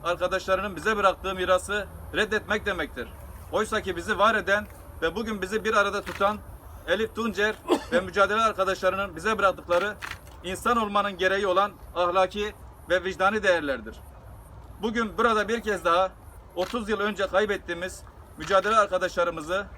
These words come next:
sevgi ve özlemle anıyor, anıları önünde saygıyla eli-, eğiliyoruz. Bir kez daha onurla sürdürdükleri bu mücadeleyi Elif Tuncer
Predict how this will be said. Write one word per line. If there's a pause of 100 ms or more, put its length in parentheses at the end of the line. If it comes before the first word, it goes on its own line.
(160)
sevgi
ve
özlemle
anıyor, (580)
anıları
önünde
saygıyla
eli-,
eğiliyoruz. (840)
Bir
kez
daha (380)
onurla
sürdürdükleri
bu
mücadeleyi (420)
Elif
Tuncer